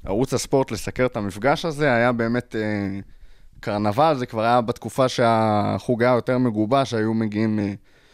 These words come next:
מגיעים מאות אוהדים למפגש. לפני ה-, קצת לפני המשחק, אני יושב ב-, בתוך המייקס פלייס, שותה לי בירה להנאתי,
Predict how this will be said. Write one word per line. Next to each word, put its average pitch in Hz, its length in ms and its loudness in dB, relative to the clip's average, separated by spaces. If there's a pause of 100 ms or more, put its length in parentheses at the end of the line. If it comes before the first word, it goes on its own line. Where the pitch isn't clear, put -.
(160)
מגיעים 110 420 2
מאות 127 220 0
אוהדים 117 340 2
למפגש. 113 760 -2 (1600)
לפני 165 300 -2
ה-, 165 420 2
קצת 156 220 -2
לפני 147 260 -2
המשחק, 151 720 0 (200)
אני 117 160 -2
יושב 139 300 0 (120)
ב-, 123 80 2 (500)
בתוך 104 320 -2
המייקס 143 400 0
פלייס, 165 300 0
שותה 123 280 -4
לי 135 140 2
בירה 131 300 4
להנאתי, 107 720 0